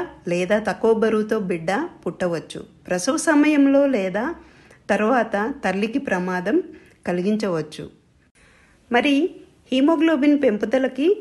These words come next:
తీసుకోవాల్సిన ఆహారం: సపోటా, పప్పులు, చిక్కుళ్ళు, కాలేయము, ముడిధాన్యాలు, చేప, ఆకుకూరలు,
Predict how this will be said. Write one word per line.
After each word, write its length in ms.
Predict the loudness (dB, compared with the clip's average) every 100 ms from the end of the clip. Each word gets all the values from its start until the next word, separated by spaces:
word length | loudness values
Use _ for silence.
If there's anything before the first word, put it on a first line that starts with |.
| -4
తీసుకోవాల్సిన 760 | -4 -4 -2 2 4 4 2 0 0
ఆహారం: 440 | 0 -4 -4 -6 -10 -16 _ _ _ _ _ _ _ _ _ _ _ _ -4
సపోటా, 560 | -2 2 2 2 2 0 -4 -12 _
పప్పులు, 400 | -4 -2 -2 -2
చిక్కుళ్ళు, 580 | -4 -8 -6 -4 0 0 -2 -4 -20 _ _
కాలేయము, 580 | -2 0 2 2 2 2 -2 -6
ముడిధాన్యాలు, 720 | -6 -4 -2 0 0 0 0 -2
చేప, 340 | -2 -4 -4 -6 -6 -8 -12 _ _ _ _ _ _ _ -4
ఆకుకూరలు, 640 | -2 -2 -2 2 2 2